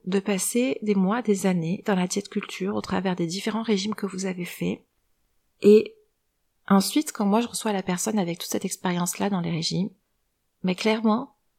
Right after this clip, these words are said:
ça met de la lumière sur où étaient ces failles au départ. Et c'est là où je vois, ah oui, il s'agissait d'un manque de confiance en vous. Ah oui, il s'agissait d'une éducation nutritionnelle défaillante dès le départ. Ah oui, il s'agissait d'une famille dysfonctionnelle qui vous a pas accepté et qui était plutôt dans la grossophobie.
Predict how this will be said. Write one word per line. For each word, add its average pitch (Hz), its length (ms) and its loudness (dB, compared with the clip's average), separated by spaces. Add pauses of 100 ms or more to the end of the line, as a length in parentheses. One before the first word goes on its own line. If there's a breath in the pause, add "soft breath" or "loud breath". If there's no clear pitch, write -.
(220)
ça 196 160 2
met 202 200 4
de 240 60 -4
la 214 100 2
lumière 202 320 -2
sur - 380 -6
où 262 120 2
étaient 220 460 -2 (100)
ces - 180 -2
failles 214 440 -2
au 202 80 2
départ. - 520 -6 (840 soft breath)
Et 208 340 6 (300)
c'est - 180 0
là 240 180 4
où 262 60 4
je 208 100 -2
vois, 202 260 2
ah 196 140 2
oui, 190 100 -2
il 185 80 -10
s'agissait 185 380 -4
d'un 185 140 -2
manque 185 160 0
de 185 60 -2
confiance 185 420 -8
en 190 80 -4
vous. 185 200 -10 (420 loud breath)
Ah 208 180 0
oui, 202 140 -2
il 190 80 -6
s'agissait 190 480 -4
d'une 190 160 -4
éducation 185 420 -4
nutritionnelle 190 560 -2
défaillante 190 500 -4
dès 190 60 -4
le 190 80 -6
départ. 202 440 -8 (340 loud breath)
Ah 202 180 2
oui, 214 120 -2
il 208 40 -2
s'agissait 202 440 -2
d'une 202 120 0
famille 196 300 -2
dysfonctionnelle 202 640 -4
qui - 160 -12
vous 190 140 -6
a 185 80 -4
pas 196 120 -2
accepté 208 560 -2
et 202 60 -4
qui - 100 -8
était 185 140 -8
plutôt 196 260 -8
dans 196 120 -2
la 185 100 -2
grossophobie. 202 640 -8